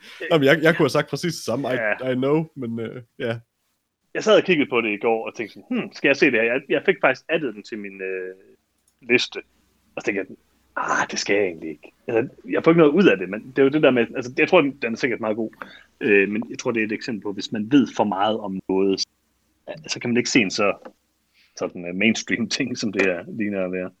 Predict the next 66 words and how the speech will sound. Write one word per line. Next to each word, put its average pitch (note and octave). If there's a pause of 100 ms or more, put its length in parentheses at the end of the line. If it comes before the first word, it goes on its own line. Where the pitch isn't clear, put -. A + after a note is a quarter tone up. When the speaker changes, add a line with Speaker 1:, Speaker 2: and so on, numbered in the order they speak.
(400)
Speaker 1:
Jeg A#2+
mener, A#2+
jeg F#2
Speaker 2:
Men G2
Speaker 1:
synes, C3+
Speaker 2:
altså G#2+
Speaker 1:
at F#2
Ready C3
Player G#2
One G#2+
var F2 (100)
meget A2+
mere F2+
enjoyable, F2
fordi F#2
jeg F2 (120)
vidste G2+
bare F2+
en F2+
lille F#2
smule F#2
om F2+
spil. - (360)
Det G#2+
var F#2+ (140)
fantastisk. G#2
Speaker 2:
Altså, - (400)
det C#3+
er E3+
Speaker 1:
Det A3
var F#3
Speaker 2:
sådan -
set G#3
Speaker 1:
slet D3
ikke, C#3
Speaker 2:
rigtigt. -
Speaker 1:
det A#2+
var A2
slet D#3
ikke B2
ubehageligt F#2
alle F2+
de F#2
gange, F2+
hvor F#2
de F2 (100)
forsøger F#2+
at F2+ (100)
cramme G#2
sådan E2+
spilterminologi F2+
ind F2+
i E2+ (160)
ganske -
almindelige F2
replikker. F2+ (220)
Speaker 2:
Jeg -
kan A#2+
godt G#2+
lide F2
det. E2+
Jeg -
kan G2+
godt F#2
lide F2
det. F2